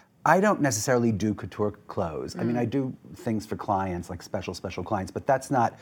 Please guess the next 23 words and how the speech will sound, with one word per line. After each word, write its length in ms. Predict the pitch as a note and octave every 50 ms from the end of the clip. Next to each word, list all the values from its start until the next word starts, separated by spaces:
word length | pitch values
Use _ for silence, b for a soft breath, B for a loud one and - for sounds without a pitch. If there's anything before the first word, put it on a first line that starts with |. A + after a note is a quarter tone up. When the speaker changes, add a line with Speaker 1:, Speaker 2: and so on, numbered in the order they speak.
| B B B B B B B _ _ _ _ _ _ _ _ -
Speaker 1:
in 280 | - C#3 C3 B2 B2 A2
the 80 | G#2+ A2
kind 280 | - - B2 A2+ A2
of 100 | G#2+ G2+
critical 320 | - - C3+ A2+ G#2 A2 G2+
dialogue. 720 | F#2 A2 G2 G2+ G2 F#2+ F#2+ F2 D2+ C#2 C2 - - E2+
You 100 | G#2 A2+
know, 100 | A2+ A2
what 140 | G#2+ A2+ A2+
I 100 | A2+ A#2
do 360 | A2+ - E3+ F3+ E3 C#3+ A#2+
is 160 | A2+ G2+ F#2+
really 500 | F#2+ G2+ A#2 C3 C#3+ D3 B2+ G#2+ G2+ F2+ - -
geared 480 | - C3 B2+ B2 A#2 A2 G2 F#2+ F2+ - - - -
to, 420 | - A#2+ G#2+ G2 F#2 F#2 F#2 F#2 B B B B B B -
you 80 | - A2
know, 260 | A2 G2+ F#2+ F#2+ F#2
um, 360 | - G#2+ G2 F#2 F#2 F#2+ F#2 - - - _ _ _ _ _ _ -
the 120 | - G#2 G2
kind 300 | - - A#2+ A2 G#2+ G#2+
of 180 | G2 E2+ - - _ _ _ -
larger 840 | - G#2+ G2+ A2 A2 G#2+ G#2 A2 A2 G2+ F#2+ A2 G#2 G2 F#2+ G2+ G#2 - -
scale 640 | - - - - A#2 G2+ F#2 F2+ E2+ E2+ E2+ E2+ D#2+